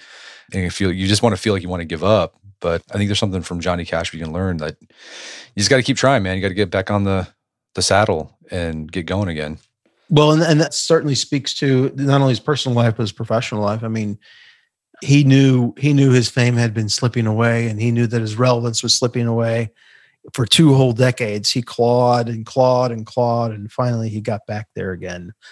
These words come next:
Speaker 2: before he passed. And so that was kind of the, the beautiful thing to witness, is that, uh, you know, he wanted that one last turn in the sun, and he got it.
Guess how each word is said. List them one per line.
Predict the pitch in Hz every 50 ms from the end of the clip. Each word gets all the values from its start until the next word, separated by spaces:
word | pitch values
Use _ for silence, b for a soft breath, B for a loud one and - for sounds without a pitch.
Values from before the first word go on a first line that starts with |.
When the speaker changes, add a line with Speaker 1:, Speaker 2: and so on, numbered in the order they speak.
| B B _
Speaker 2:
before | 110 107 - - 110 110
he | 107
passed. | 101 - - 104 95 90 95 - - - - - - _ -
And | 110
so | - - 127
that | 127 139 160 151
was | 156 127 - - B B B B B B B B B _ _
kind | _ 139 135
of | 131 117
the, | 117 104 113 127
the | - 120 107
beautiful | 113 123 123 120 120 - 123 110
thing | - 127 113 107 101
to | - 104
witness, | 104 110 110 - 117 107 87 - - - - - _ _
is | 113 107 -
that, | 123 113 107 - _ -
uh, | 101 98 98 98 101 - b b b b b b b _ _
you | 127
know, | 123 117
he | 110 120 123
wanted | 120 127 131 127 127 113 117
that | 123 123 120 147
one | 160 170 170 170 165 156
last | 151 143 143 139 131 127 - - - - _ _ _ _ _ _
turn | - - - 147 131 123 120 110
in | 107 104
the | 104 98
sun, | - - 127 117 113 110 104 101
and | 104 104
he | 101 107 107
got | 101 110 98 95 87
it. | 85 -